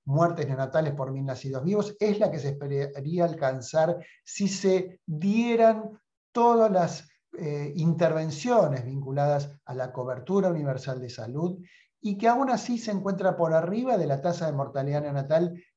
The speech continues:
que presentan las Américas en este momento. Sin embargo,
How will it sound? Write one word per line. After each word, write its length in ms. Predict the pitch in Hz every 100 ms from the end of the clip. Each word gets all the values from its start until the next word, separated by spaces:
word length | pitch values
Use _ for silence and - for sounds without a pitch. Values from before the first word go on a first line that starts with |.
| _
que 180 | - 160
presentan 920 | 156 147 143 160 160 147 156 160 -
las 300 | 156 139 135
Américas 680 | 135 131 131 123 123 123 - _ _ -
en 160 | 135
este 200 | 123 120
momento. 540 | 113 104 101 95 - _ _ _
Sin 240 | - 170
embargo, 640 | 170 175 190 196 196 196